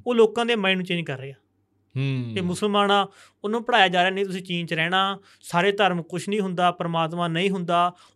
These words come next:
Speaker 1: ਉਹਨਾਂ ਲਈ
Speaker 2: ਹੂੰ।
Speaker 1: ਸਪੈਸ਼ਲ ਕੈਂਪ ਲੱਗੇ ਹੋਏ ਵੱਡੇ ਵੱਡੇ।
Speaker 2: ਹੂੰ।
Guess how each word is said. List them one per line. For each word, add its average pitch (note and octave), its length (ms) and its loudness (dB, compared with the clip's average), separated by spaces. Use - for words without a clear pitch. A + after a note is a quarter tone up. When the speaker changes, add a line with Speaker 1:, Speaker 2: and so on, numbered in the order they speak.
Speaker 1:
ਉਹਨਾਂ A3+ 180 -2
ਲਈ C4 60 -2
Speaker 2:
ਹੂੰ। - 40 0
Speaker 1:
ਸਪੈਸ਼ਲ A#3 380 -2
ਕੈਂਪ G#3 300 -2
ਲੱਗੇ E3+ 220 -2
ਹੋਏ F3 80 -2
ਵੱਡੇ D#3 240 -4
ਵੱਡੇ। C#3+ 240 -10
Speaker 2:
ਹੂੰ। G#2+ 460 -10